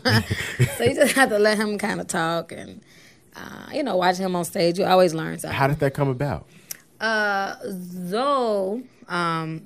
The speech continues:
Speaker 1: the, my manager, she actually booked him a while ago, a few years back. Uh, she booked him at Laugh Factory Chicago, put a show together.
Speaker 2: Uh-huh.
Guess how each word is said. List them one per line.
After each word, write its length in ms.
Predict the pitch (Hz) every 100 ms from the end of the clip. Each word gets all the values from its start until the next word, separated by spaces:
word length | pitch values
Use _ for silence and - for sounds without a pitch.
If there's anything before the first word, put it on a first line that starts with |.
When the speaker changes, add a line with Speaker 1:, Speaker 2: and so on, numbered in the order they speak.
| -
Speaker 1:
the, 180 | 175 -
my 180 | 170 175
manager, 600 | 180 185 190 175 165 165
she 260 | - 208
actually 640 | 175 165 - 170 160 151 - - - - _ _ _ -
booked 260 | 196 214 -
him 440 | 190 160 151 185 - _ _ _ _ _ _ _ - - -
a 140 | 165 160
while 240 | 175 175
ago, 140 | 160
a 40 | 160
few 200 | - 185
years 180 | 185 160
back. 300 | 160 165 165 _ _ - _ -
Uh, 100 | -
she 160 | 160 180
booked 280 | 175 180
him 200 | 180 185
at 160 | 190 208
Laugh 220 | - -
Factory 280 | - 180 180
Chicago, 520 | 165 - 170 165 170
put 180 | 170 170
a 40 |
show 180 | 165 165
together. 540 | 165 165 160 156 160 160 165
Speaker 2:
Uh-huh. 100 | -